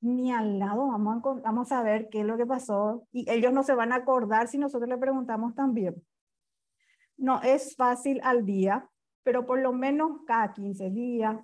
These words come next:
cada un mes pedirle su extracto bancario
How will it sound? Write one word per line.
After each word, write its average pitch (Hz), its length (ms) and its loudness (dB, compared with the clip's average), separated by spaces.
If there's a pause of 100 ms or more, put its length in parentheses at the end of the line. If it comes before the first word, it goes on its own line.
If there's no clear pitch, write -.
(140)
cada 226 340 6
un 226 320 6
mes 254 340 2
pedirle 285 680 4
su 285 120 -2
extracto 208 560 -2
bancario 233 720 0